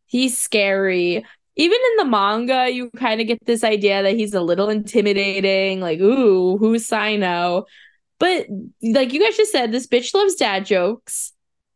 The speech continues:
And Kaveh specifically says that he has a big heart.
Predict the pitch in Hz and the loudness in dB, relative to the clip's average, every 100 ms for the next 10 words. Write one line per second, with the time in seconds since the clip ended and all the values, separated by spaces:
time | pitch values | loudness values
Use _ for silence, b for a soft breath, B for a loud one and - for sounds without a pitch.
0 | - 330 320 294 277 226 - 349 370 453 | -4 -2 0 -2 -6 -8 -6 -2 0 2
1 | 554 539 494 480 453 466 427 440 381 - | 2 2 0 2 2 2 4 4 4 2
2 | 269 311 285 269 - 269 277 277 247 226 | -2 -2 -2 -2 -2 0 0 0 -2 -2
3 | 277 277 302 262 233 190 220 277 202 - | -2 -2 -2 -2 -4 -2 -2 0 -2 -6